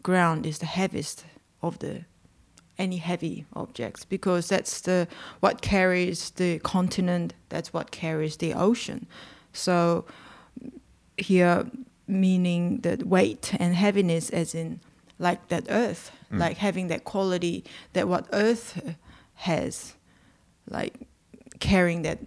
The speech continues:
Speaker 1: heavy weight, but not as in weight as, like,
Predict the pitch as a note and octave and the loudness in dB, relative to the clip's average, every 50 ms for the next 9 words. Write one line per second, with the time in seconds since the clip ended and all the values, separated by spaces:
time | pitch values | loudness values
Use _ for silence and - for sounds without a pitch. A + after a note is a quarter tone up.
0 | - - - E3+ E3+ F#3 F3+ F3 E3+ D#3+ - E3+ F#3+ G3 F#3+ - - - - - | -16 -12 -12 -10 -8 -6 -6 -6 -6 -6 -2 -2 0 0 0 -2 -4 -10 -16 -18
1 | - - - - - - - - B3+ C4 - - - G3+ G3 F3 G3 F#3+ F3 F3 | -8 0 2 2 2 2 0 2 4 4 4 4 4 2 2 2 0 0 0 -2
2 | - - - - F3 F#3 F#3 F#3 F#3 F3+ - - E3 E3 E3 - D#3+ D#3+ - - | -4 -6 -6 -2 0 2 2 2 2 0 -2 -4 -4 -4 -4 -6 -6 -6 -6 -6
3 | - - - - | -8 -10 -14 -18